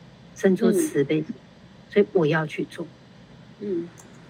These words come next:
Speaker 1: 为什么？为了圆满这个因缘缺的元素。
Speaker 2: 哦，了解。
Speaker 1: 他不求，那，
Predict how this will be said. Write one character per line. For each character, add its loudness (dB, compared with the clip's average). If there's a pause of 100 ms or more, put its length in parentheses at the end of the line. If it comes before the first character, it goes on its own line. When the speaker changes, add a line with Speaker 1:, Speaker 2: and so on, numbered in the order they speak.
Speaker 1:
为 6
什 2
么？ 0
为 6
了 6
圆 4
满 2 (140)
这 -2
个 0
因 2
缘 0
缺 0
的 0
元 -2
素。 -14 (800)
Speaker 2:
哦， -4 (220)
了 -6
解。 -10 (100)
Speaker 1:
他 0
不 2
求， -4
那， 8